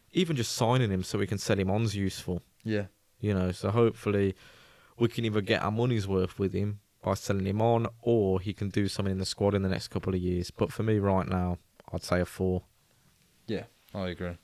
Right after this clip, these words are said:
Speaker 2: Okay, and finally, last midfielder, Simmons.
Speaker 1: Mm. Yeah,
Speaker 2: Another one, isn't it?
Speaker 1: another
Speaker 2: Follows the
Speaker 1: one,
Speaker 2: same
Speaker 1: not to
Speaker 2: suit,
Speaker 1: say.
Speaker 2: really.
Speaker 1: Yeah.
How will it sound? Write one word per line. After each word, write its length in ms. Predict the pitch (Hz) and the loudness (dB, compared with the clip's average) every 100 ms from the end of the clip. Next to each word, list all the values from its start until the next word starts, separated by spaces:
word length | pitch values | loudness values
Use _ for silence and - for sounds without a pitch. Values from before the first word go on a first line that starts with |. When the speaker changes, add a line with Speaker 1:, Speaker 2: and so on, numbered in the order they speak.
| _ - - - - _ _ 98 | _ -20 -20 -20 -20 _ _ -12
Speaker 2:
Okay, 220 | 98 98 | -4 -2
and 80 | 92 | -4
finally, 760 | - 104 101 101 98 98 98 - _ _ _ _ _ _ _ _ _ - | -4 -2 0 0 0 0 -2 -6 _ _ _ _ _ _ _ _ _ -8
last 260 | 104 - | -6 -4
midfielder, 600 | 101 - 98 95 95 95 92 - _ _ _ _ - | -6 -4 -2 0 -2 -4 -6 -18 _ _ _ _ -14
Simmons. 680 | - 95 98 113 107 - - | -8 -6 -4 -4 -6 -12 -6
Speaker 1:
Mm. 260 | 98 92 90 _ _ _ _ _ _ _ _ _ _ _ _ - - - _ _ _ - | -2 -2 -6 _ _ _ _ _ _ _ _ _ _ _ _ -20 -20 -20 _ _ _ -4
Yeah, 100 | 101 113 | 4 4
Speaker 2:
Another 200 | 131 120 | 6 4
one, 180 | 92 | 4
isn't 180 | 101 104 | 4 4
it? 100 | 101 | 4
Speaker 1:
another 140 | 104 107 | 4 6
Speaker 2:
Follows 280 | 123 107 | 6 6
the 60 | 98 | 2
Speaker 1:
one, 100 | 95 | 2
Speaker 2:
same 160 | 113 110 | 4 2
Speaker 1:
not 60 | 104 | 0
to 60 | |
Speaker 2:
suit, 280 | - 120 107 | 2 2 4
Speaker 1:
say. 60 | 95 | 2
Speaker 2:
really. 440 | 92 92 95 101 | 0 0 -2 -2
Speaker 1:
Yeah. 280 | 98 98 95 | 0 0 0